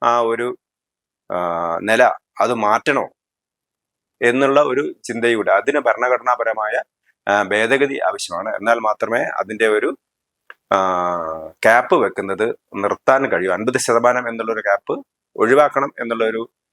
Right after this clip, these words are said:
ആവശ്യവും ഉയർന്നു. ഇതൊക്കെ വിശദമായ ചർച്ചകൾക്ക്, ആ, അടിസ്ഥാനമാവേണ്ട കാര്യങ്ങളാണ്. എന്തു തന്നെയായാലും, എന്തു തന്നെയായാലും യുദ്ധസമാനമായ ഒരു സാഹചര്യത്തിൽ,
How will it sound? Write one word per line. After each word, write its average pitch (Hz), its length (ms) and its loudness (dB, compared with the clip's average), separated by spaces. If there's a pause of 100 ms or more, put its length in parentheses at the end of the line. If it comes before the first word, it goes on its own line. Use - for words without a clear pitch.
(220)
ആവശ്യവും 110 420 2
ഉയർന്നു. 95 280 -4
ഇതൊക്കെ 156 220 4
വിശദമായ 165 480 4
ചർച്ചകൾക്ക്, 147 880 -2 (300)
ആ, 127 60 0 (140)
അടിസ്ഥാനമാവേണ്ട 117 720 0
കാര്യങ്ങളാണ്. 104 580 0 (460)
എന്തു 160 160 4
തന്നെയായാലും, 165 580 4 (220)
എന്തു 151 160 6
തന്നെയായാലും 151 540 4 (300)
യുദ്ധസമാനമായ 139 840 0
ഒരു 131 120 -8
സാഹചര്യത്തിൽ, 117 760 -4